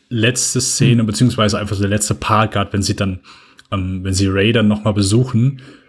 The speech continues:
Speaker 1: fand ich stark, fand ich auch wirklich gut. Und, und, und gerade auch so die Tatsache, dass er einfach dann so bei einer Stunde, äh, rum, vielleicht sogar ein bisschen mehr, ähm, aus dem Film verschwindet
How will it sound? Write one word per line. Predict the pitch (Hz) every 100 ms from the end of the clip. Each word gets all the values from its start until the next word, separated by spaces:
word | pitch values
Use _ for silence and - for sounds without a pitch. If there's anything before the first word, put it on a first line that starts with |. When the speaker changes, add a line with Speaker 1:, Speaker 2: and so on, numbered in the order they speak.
| _ _ _ -
Speaker 1:
fand | - - 156
ich | 151
stark, | - 117 92
fand | - 135
ich | 131
auch |
wirklich | 123 131 -
gut. | - 107
Und, | 107 104
und, | 123 107
und | 131 120
gerade | 117 110
auch | 110 113
so | -
die | 107 110
Tatsache, | 107 107 107 101
dass | 107 -
er | 104 101 - - - -
einfach | - 101 - 104
dann | - 101 101 98 -
so | - 98 98 - -
bei | 98 90 92 92 _ _
einer | -
Stunde, | - - 120 147 151 151 98 78 117 76 98 - - 101
äh, | 110
rum, | 113 123 127
vielleicht | 120 107
sogar | -
ein | 104
bisschen | 110 107
mehr, | 104 117 123 127 - - - -
ähm, | 101 98
aus | 98 113
dem | 110
Film | 123
verschwindet | 110 - 127 135 151 -